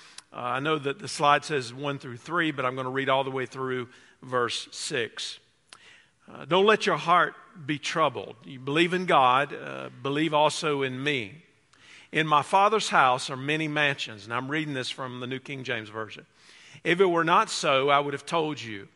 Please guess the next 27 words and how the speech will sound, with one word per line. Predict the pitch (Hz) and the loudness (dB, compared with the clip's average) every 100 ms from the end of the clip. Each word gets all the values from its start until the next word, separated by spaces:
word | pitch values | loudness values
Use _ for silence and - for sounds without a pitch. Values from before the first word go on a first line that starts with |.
| _ _ | _ _
I | - 139 | 0 2
go | 131 160 | 2 0
to | 185 | 0
prepare | 190 180 175 185 | -4 -4 2 2
a | 160 | 2
place | 180 165 156 | 0 0 -2
for | - | -8
you, | 135 120 113 123 _ _ _ - | -10 -8 -8 -8 _ _ _ -6
and | 131 | -2
if | 147 151 | 2 4
I | 180 | 4
go | 156 170 170 | 4 2 2
and | 151 | -2
prepare | 190 - 170 | -8 -2 0
a | 147 | 0
place | - 165 160 | 0 -2 -2
for | - 147 | -8 -10
you, | 123 120 120 _ _ - | -6 -6 -8 _ _ -2
I | 139 | 0
will | 139 | 0
come | - 170 175 | -2 -4 -2
again | 165 156 151 | -2 -2 -2
and | 139 123 | -4 -6
receive | 123 - 170 160 | -6 -6 -4 -4
you | 156 | -6
to | - | -6
myself, | 143 139 135 175 147 120 117 | -2 -2 -2 -2 0 0 -4